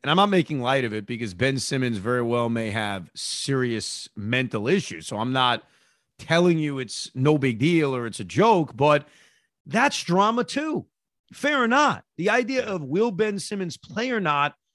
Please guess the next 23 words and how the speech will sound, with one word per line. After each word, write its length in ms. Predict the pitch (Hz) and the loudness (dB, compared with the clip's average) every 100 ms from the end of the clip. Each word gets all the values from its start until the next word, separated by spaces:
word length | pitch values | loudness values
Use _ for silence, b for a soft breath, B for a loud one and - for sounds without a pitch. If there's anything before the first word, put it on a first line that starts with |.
| _ _ | _ _
is 200 | - 190 | 0 2
a 100 | 175 | 4
drama. 600 | 156 120 165 254 254 90 - _ _ _ - | 2 0 0 2 2 -2 -10 _ _ _ -10
It's 180 | 170 - | -8 0
not 280 | 240 240 117 | 0 0 -2
great 340 | 123 208 226 | 2 2 2
for 180 | - 196 | -2 0
the 120 | 160 | 0
quote 340 | - - 196 | -2 -2 2
unquote 580 | 196 190 175 - 190 160 | 4 2 -2 -4 -4 -4
culture, 440 | - - 226 190 143 | -10 -2 -2 -2 -8
which 160 | 120 | -8
is 80 | 127 | -10
just 220 | - 175 | -6 -4
some 240 | - 127 98 | -2 -4 -6
B 220 | 185 190 | -2 2
S 260 | 185 156 - | 4 2 0
word 360 | 151 190 170 120 | 0 2 2 0
G 180 | 165 | -2
Ms 120 | 165 135 | -2 -4
and 120 | 127 | -4
presidents 480 | - - 139 120 131 | -4 -4 -4 -6 -2
use 320 | 180 190 | 0 0